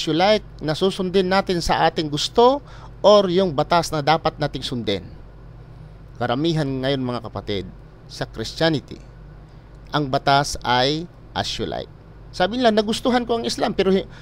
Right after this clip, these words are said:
ah, nagustuhan, ah, maganda ang Islam, pero sa aking puso, hindi ko nagugustuhan." Maraming tao nga sinusunod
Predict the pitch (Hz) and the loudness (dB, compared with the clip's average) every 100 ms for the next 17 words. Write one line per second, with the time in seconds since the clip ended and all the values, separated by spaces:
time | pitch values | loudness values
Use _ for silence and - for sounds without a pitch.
0 | - 185 190 185 165 220 208 208 196 - | -4 0 2 2 0 2 4 2 -2 -10
1 | - - 175 170 160 143 143 151 175 185 | -18 -4 2 2 2 2 0 -2 0 4
2 | 180 208 220 190 - 247 175 202 190 185 | 6 8 6 4 -2 -2 2 2 4 2
3 | - 190 180 160 185 214 156 139 143 156 | 0 -2 -4 -4 -4 -2 -2 -2 0 0
4 | 135 139 131 - 147 - - - - - | 0 -2 -2 -6 -8 -8 -10 -18 -20 -20
5 | - - - - 117 151 208 240 214 208 | -20 -20 -20 -8 2 4 6 4 0 2
6 | 214 147 143 147 143 147 160 | 2 2 -2 -2 -4 -2 -2